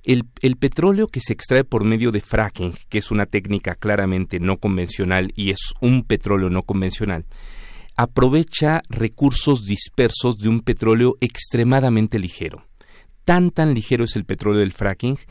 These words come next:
que ni siquiera Estados Unidos lo puede refinar para todos los productos que tradicionalmente da el petróleo. Claramente, por ejemplo, con el fracking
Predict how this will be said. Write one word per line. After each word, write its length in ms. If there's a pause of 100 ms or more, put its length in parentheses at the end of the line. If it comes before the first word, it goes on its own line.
(220)
que 120
ni 100
siquiera 340
Estados 340
Unidos 320
lo 140
puede 280
refinar 480
para 220
todos 320
los 180
productos 580 (120)
que 100
tradicionalmente 920
da 80
el 80
petróleo. 420 (400)
Claramente, 640
por 160
ejemplo, 460
con 180
el 100
fracking 480